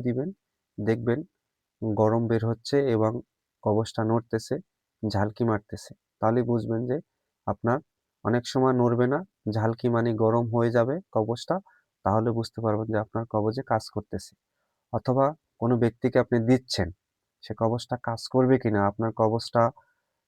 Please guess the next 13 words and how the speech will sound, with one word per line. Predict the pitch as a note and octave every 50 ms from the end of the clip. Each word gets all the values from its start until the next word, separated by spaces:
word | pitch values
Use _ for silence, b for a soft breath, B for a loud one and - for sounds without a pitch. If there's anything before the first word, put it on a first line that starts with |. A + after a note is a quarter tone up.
| _ -
তৈরি | - A#2+ B2 B2+ -
করার | - A#2+ A2+ A2+ G#2+
পরে, | G#2 - A2 G#2+ A2 A2 A2 A2+ C#3 - _ - -
মোম | G#2+ A2 A#2 A#2 A#2+ A#2+
দিয়ে | A2+ A#2+ A#2
আটকানোর | A2 G#2+ - _ - A#2 A2 A2+ A2 G#2+
পরে, | - A2+ A2 A2 A2 G#2+
সুতা | - - A#2+ - - A#2
লাগানোর | A#2 A2 G#2+ A2 A2 A2 A2+ G#2+ A2 -
পরে | G#2+ G#2 G2+ G#2 G#2+ -
তার | G#2+ G#2 A2
হাতে | G#2+ G#2 G#2 G2+ - A2+ A2
দিলেন, | A2+ A2+ A2 A2+ A#2+